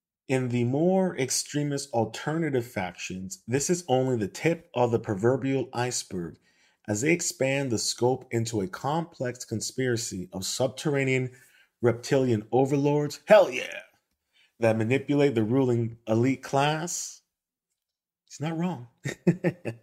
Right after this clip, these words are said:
The skeptical positions is heavily fortified behind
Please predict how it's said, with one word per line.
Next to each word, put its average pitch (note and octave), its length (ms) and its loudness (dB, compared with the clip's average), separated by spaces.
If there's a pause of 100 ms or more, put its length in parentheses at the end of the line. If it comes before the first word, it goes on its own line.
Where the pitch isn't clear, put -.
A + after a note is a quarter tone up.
(460)
The A#2 80 4
skeptical D3+ 520 2
positions C#3+ 800 0 (380)
is G#2+ 140 0
heavily F#3 400 2
fortified C#3 640 -2
behind G#2 460 -4